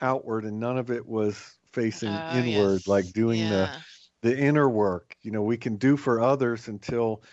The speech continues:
Speaker 1: uh, we've run ourselves ragged and still be no more sober than we were before. And so how do we know, uh, what to do? When, when is it inner? When is it outward? Uh,
Speaker 2: Yeah.
Speaker 1: and what does that mean?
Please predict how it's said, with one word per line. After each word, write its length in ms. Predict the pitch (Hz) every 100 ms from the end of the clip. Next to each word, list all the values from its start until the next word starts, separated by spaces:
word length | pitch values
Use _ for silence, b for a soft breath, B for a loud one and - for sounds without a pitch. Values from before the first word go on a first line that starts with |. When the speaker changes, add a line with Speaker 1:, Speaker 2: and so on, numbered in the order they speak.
| B B _
Speaker 1:
uh, 80 | 117
we've 260 | 110 113 101
run 160 | 120 120
ourselves 420 | 113 - 113 104
ragged 420 | 110 123 120 113
and 140 | 101
still 340 | - - 123 117
be 180 | 104 110
no 260 | 107 113
more 260 | 120 117 110
sober 520 | - 120 117 104 92 B B B B
than 200 | - 107
we 100 | 104
were 200 | 98 104
before. 540 | 98 101 - 160 165 131
And 120 | 113
so 200 | - 131
how 200 | 120 160
do 80 | 240
we 180 | 233 180
know, 640 | 139 139 147 147 120 104 b b b _
uh, 60 | 117
what 260 | 113 127 127
to 100 | 117
do? 260 | 107 120
When, 400 | 107 117 123 131
when 200 | 117 123
is 160 | 139 127
it 100 | 135
inner? 400 | 131 131 120 92
When 240 | 95 113 113
is 180 | 117
it 140 | 120 113
outward? 640 | 113 113 117 101 90 85 - b b -
Uh, 200 | 101 101
Speaker 2:
Yeah. 80 |
Speaker 1:
and 140 | 95 104
what 180 | 113 113
does 160 | 104
that 240 | 104 98 95
mean? 380 | 104 101 87